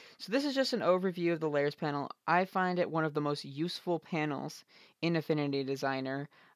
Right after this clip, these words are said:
Um, I use it all the time. Obviously, if you are in the program, you're probably quite familiar with it. Um, it's one of the most useful panels. Uh, it keeps everything organized. I personally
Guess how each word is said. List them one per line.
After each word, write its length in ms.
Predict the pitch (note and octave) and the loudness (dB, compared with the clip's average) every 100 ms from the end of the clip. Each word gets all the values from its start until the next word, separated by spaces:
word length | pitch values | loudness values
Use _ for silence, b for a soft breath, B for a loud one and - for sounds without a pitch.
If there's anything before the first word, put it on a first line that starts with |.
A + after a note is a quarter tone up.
| - | 0
Um, 560 | D3+ C#3+ C3+ C3+ B2 - | 4 6 6 4 0 -2
I 80 | C#3+ | 0
use 180 | D3+ D3 | 0 -2
it 80 | - | 2
all 120 | C#3 | 4
the 60 | C#3+ | 4
time. 540 | - D3 C#3+ C#3+ C#3 - | 2 0 0 0 -2 -2
Obviously, 560 | C#3+ C#3+ - C3+ B2+ - | -2 -2 -2 0 -2 -2
if 180 | C#3 C3+ | -6 -4
you 160 | C#3 | -2
are 140 | C#3 C#3 | 0 0
in 80 | |
the 80 | C#3 | -2
program, 500 | D3 C#3 C#3 C#3 B2+ | -2 -2 -2 -4 -4
you're 220 | B2 C3+ - | -4 -6 0
probably 380 | A3+ A3+ G3+ F#3 | 4 4 4 2
quite 260 | G3 D#3 | 2 2
familiar 380 | E3 D#3+ D#3 D3+ | 0 -2 0 0
with 180 | D#3 D#3+ | -2 -2
it. 160 | D#3+ B B B - | -6 B B B 0
Um, 420 | D#3 D3+ C#3+ C#3+ b b _ | 6 6 6 0 b b _
it's 260 | D3 D3 - | -2 -2 -2
one 180 | E3 E3 | -2 0
of 60 | |
the 60 | D3+ | 0
most 220 | D3 C#3+ | -4 -4
useful 420 | C#3+ D#3+ E3+ E3 | -6 -6 -6 -8
panels. 880 | D#3 F3 D#3+ D#3+ D#3+ D#3 D#3 D#3 - - - | -8 -4 0 0 0 0 -2 -4 -8 -10 -2
Uh, 400 | D3 C#3 B2+ F2+ - | 2 4 2 -2 -6
it 80 | - | -8
keeps 180 | F3+ F3 | -4 -2
everything 300 | E3 E3 D3 | -2 -2 0
organized. 560 | C#3+ D3 D#3 D3 C#3+ - | 2 2 0 -2 -2 0
I 160 | C#3 D3+ | 2 2
personally 760 | - E3 D#3 D#3 D3+ D3 C#3+ | 2 0 0 0 0 0 -2